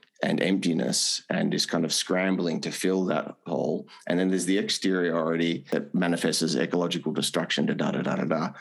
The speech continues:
I do wonder, like, in a kind of chicken versus the egg kind of way, the circular chicken or egg question, are they the same thing? And which, or which came first? This perceivable sense of emptiness and longing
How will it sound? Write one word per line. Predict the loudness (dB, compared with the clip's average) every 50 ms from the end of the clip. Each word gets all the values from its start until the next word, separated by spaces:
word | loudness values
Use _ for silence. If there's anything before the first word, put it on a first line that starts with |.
| -16 -16 -16 -16 -18 -20 -12 _ 0
I | 0 2
do | 4 2 2 2
wonder, | 2 2 2 2 2 2 2 2 2 2
like, | 2 2 2 0 -4 -8 -4 0
in | 2 4 4
a | 4
kind | 2 2 2 2
of | 2 2
chicken | 0 2 2 2 2 4 4 4 4
versus | 4 2 2 0 0 -2 -2 -2 -4 -8 -4 0
the | 2 2 2 2
egg | 2 0 0 -2 -4 -8 -10 -16 _ -20 _ _ -2
kind | -2 0 0
of | 0 0
way, | 0 0 0 0 0 -2
the | -2 -4 -2
circular | 0 0 0 0 0 0 0 0 0 0 -2
chicken | -2 -2 0 0 0 0 0 0 -2 -4 -6 -6 -4
or | -2 0 0 0
egg | 0 0 -2 -4 -4
question, | -2 -2 -2 0 0 0 0 0 0 -2 -4 -10 -16 -16 -16 -16 -18 -18 -18 -18 -18 -20 -20 -20 -20 -10 -6 -2
are | 0
they | 0 0 0
the | 0 0
same | 0 0 0 2 2 0 0
thing? | 2 2 2 2 2 0 -2 -6 -8 _ _ _ _ _ _ _ _ 0
And | 2 2 2
which, | 2 2 0 -2 -2 0
or | 0 2 2
which | 2 2 0 -2 0
came | 0 2 2 2
first? | 0 0 0 2 2 0 0 -2 -6 -8 -8 _ -2
This | -2 -2 0
perceivable | 0 0 0 2 2 2 2 2 2 2 2 2 2 2 2 2 0 0 -4 -8 -14 _ -12 -8
sense | -6 -2 0 0 0 0 0 0
of | 0 0 2
emptiness | 2 2 2 2 2 2 2 2 2 0 -2 -2
and | -2 0 0 2 2
longing | 2 2 2 2 2 0 0 -2 -2 -4 -6 -8